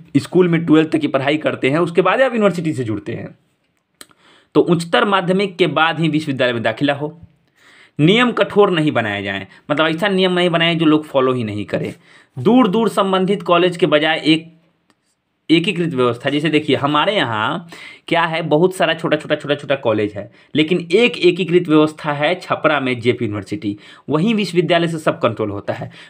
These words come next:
वही चीज़ कहा गया कि दूर दूर संबंधित छोटा छोटा कॉलेज संस्थान बनाने से बजाय एक एकीकृत व्यवस्था की जाए, मतलब रहे कॉलेज लेकिन सबका कंट्रोल एक जगह से हो। और उसके बाद महिला शिक्षा, विज्ञान एवं तकनीकी शिक्षा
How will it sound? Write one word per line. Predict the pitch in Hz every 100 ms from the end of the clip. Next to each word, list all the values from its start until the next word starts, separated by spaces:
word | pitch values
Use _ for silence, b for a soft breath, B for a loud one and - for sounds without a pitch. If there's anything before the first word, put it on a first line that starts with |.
| -
वही | 151 196
चीज़ | 170 175
कहा | 170 156
गया | 151 156
कि | 156
दूर | 123 175 185
दूर | 170 165
संबंधित | 170 151 156 165
छोटा | 165 147
छोटा | 147
कॉलेज | 147 135 147
संस्थान | 151 127 139 131
बनाने | 127 120
से | 123 104 - _ _ - 120 110 - 170 - 110
बजाय | 110 113 147 165 B -
एक | 135
एकीकृत | 135 151 135 113
व्यवस्था | 110 107 107
की | - 190
जाए, | 95 87
मतलब | 120 185 147
रहे | 151 202 185
कॉलेज | 185 131 110 92 B B 123
लेकिन | 131 139
सबका | - 170
कंट्रोल | 165 151 151 190
एक | 165 117
जगह | 107 104
से | -
हो। | 98 104 B B B
और | 135
उसके | 151 -
बाद | 180 147
महिला | 147 151 170 196
शिक्षा, | 196 180 175 190
विज्ञान | 170 160 139 160 165
एवं | 156 156
तकनीकी | 143 139 139 147
शिक्षा | 127 - 170 190